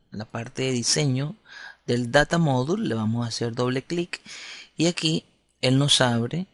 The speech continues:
a el data module create. Aquí en el data module create es donde voy a colocar mi ciclo for para comenzar a recorrer los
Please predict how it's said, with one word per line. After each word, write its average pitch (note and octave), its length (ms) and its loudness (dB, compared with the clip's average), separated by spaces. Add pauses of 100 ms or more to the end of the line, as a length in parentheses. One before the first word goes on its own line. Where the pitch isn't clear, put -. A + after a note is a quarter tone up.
(500)
a B2 320 4
el B2+ 380 0
data A#2 380 -2
module C3 600 2
create. G#2 840 -6 (140)
Aquí B2+ 340 -2
en F#3 120 2
el F#3 180 -2
data C3 240 0
module C3 420 0
create A2 720 -6
es A#2+ 180 -6
donde C#3 400 -2 (720)
voy C#3 480 4
a B2+ 340 2 (320)
colocar B2+ 720 -2 (160)
mi G#2+ 560 -2 (240)
ciclo C#3+ 580 0
for B2 540 -2 (260)
para A2 440 -2 (380)
comenzar C3 480 6
a D3 80 2
recorrer C3+ 680 -2 (400)
los B2+ 520 2